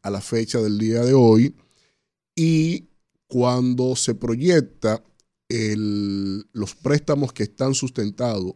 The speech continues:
para el próximo presupuesto del año dos mil veinticuatro, estamos superando ya casi el umbral de los sesenta mil millones de dólares. Eso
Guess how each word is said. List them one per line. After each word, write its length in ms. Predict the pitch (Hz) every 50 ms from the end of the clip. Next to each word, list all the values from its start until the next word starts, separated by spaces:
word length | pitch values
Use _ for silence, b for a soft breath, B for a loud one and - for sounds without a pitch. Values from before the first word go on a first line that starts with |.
| _ _ -
para 160 | 101 98 101
el 100 | 95 90
próximo 440 | - 131 135 127 - 139 131 131 -
presupuesto 680 | 120 120 - - 117 - 127 127 127 120 123 - 113
del 100 | 104 107
año 180 | 110 120 127
dos 180 | 120 110 - -
mil 140 | 123 120 117
veinticuatro, 800 | 117 117 113 - 104 95 - 127 123 123 110 92 - 98 113 127 - _ _ _ _ _ _ _ _ _ _ _ _
estamos 600 | - 113 117 - 135 135 143 151 151 139 - - _ _ _
superando 640 | - - - 131 - 139 131 127 127 127 131 127 127
ya 400 | 123 117 117 110 110 110 107 - _ _ _ _
casi 400 | - 127 120 120 - - 131 123
el 120 | 120 120
umbral 440 | 120 117 110 110 107 104 104 104 -
de 220 | 113 113 117 120 123
los 200 | 127 120 - -
sesenta 760 | - - 131 123 113 - - 139 131 127 123 123 - 113 110
mil 640 | 117 117 135 156 185 208 208 208 208 214 - _ _ _ _
millones 840 | - 123 123 117 110 107 117 123 123 127 127 131 131 127 123 - - _ _ _ _ _ _ _ _
de 200 | - 95 95 92
dólares. 840 | 87 95 110 104 98 87 76 69 71 - - - - - - - _ _ _ _ _ _ _ _ _ _ _ _ _ _ _ _ _ _ _ _ _ _
Eso 560 | - 220 226 214 175 - - 170 160 165 165